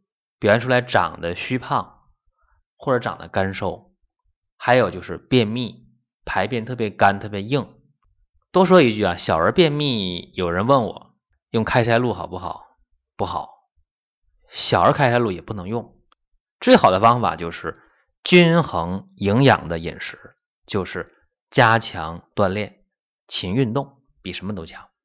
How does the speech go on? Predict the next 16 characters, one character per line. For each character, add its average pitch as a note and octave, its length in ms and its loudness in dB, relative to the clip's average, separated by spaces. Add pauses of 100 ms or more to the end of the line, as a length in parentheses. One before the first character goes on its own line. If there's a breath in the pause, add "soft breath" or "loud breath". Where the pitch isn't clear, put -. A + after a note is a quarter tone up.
(680)
那 C#4+ 120 4
小 C3 240 6
儿 G2+ 160 2
肝 F#3+ 200 8
急， D#3+ 140 2
小 A#2 160 -2
儿 F2+ 140 0
吃 - 180 -4
了 D#3+ 100 4
伤 F#3 300 4
食 - 160 -4
了， B2 400 0 (240 loud breath)
又 D3 320 6
吐 A2+ 580 -6 (120)
又 F#2+ 180 -2
拉， D2+ 380 -12